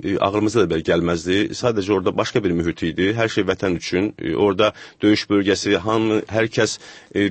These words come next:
düşmənə qarşı aparılan mübarizədə bir-biri ilə mü-, e, elə bil sanki rəqabət aparırdı. Daha qəhrəman, daha cəsur olmağa çalışırdı və biz baxmayaraq ki, bizim döyüşçü qardaşlarımız qollarımız üzərində şəhid olurdu. Ancaq düşünürdük ki, şəhid olarıq.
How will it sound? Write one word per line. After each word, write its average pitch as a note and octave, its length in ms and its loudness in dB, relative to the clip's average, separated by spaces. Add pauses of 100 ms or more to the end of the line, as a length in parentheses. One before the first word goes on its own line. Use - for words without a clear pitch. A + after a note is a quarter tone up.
düşmənə G#2+ 360 0
qarşı - 260 2
aparılan G2+ 400 2
mübarizədə G2 520 2
bir-biri G2+ 400 2
ilə G2 240 2
mü-, F#2 240 -4
e, F#2 140 -2 (280)
elə G2+ 240 2
bil G#2 120 -6 (180)
sanki - 480 -2
rəqabət G2+ 500 2
aparırdı. F#2 440 0
Daha G#2 180 0
qəhrəman, F#2+ 460 0
daha G#2 260 0
cəsur F2+ 260 -2
olmağa F2 200 2
çalışırdı F2+ 600 0 (320)
və A2 160 2
biz A2+ 200 -6 (180)
baxmayaraq G#2+ 480 0
ki, F#2+ 80 -6
bizim G#2 260 0
döyüşçü G#2 300 0
qardaşlarımız G2+ 720 0
qollarımız G2+ 420 2
üzərində G2+ 380 2
şəhid A2 260 0
olurdu. G#2 260 4
Ancaq G#2+ 420 0
düşünürdük D3 440 2
ki, - 140 -4
şəhid F#2+ 220 0
olarıq. G2 340 2